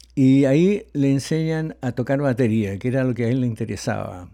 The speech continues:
Y aprende a leer, aprende a tocar, e incluso le regalan una batería.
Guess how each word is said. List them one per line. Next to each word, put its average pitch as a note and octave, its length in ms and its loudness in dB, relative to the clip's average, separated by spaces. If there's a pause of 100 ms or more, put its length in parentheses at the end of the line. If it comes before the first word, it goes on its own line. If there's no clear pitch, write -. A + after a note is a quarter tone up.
Y A2+ 140 -12
aprende A#2 340 -4
a A2 40 -2
leer, C3 560 0 (360)
aprende A2 320 -4
a F#2+ 60 -6
tocar, C#3 440 -4 (220)
e D3 80 -2
incluso E3 640 -2
le C3+ 100 0
regalan C#3 460 2
una C#3 160 2
batería. G#2+ 720 0